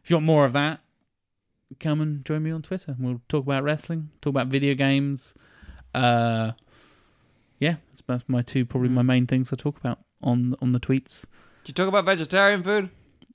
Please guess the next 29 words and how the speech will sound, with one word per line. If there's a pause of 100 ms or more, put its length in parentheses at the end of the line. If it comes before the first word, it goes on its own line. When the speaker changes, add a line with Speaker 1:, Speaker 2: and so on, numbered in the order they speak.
(540)
Speaker 1:
No,
not
really. (160)
Speaker 2:
No,
so
Speaker 1:
I'm
Speaker 2:
I've
Speaker 1:
not,
I'm
not,
I'm (160)
not,
Speaker 2:
I'm
Speaker 1:
despite,
Speaker 2:
saying
Speaker 1:
despite
my
Speaker 2:
characteristics.
Speaker 1:
size,
I'm
not
much
of
a
foodie.
<laughs>
I
just
eat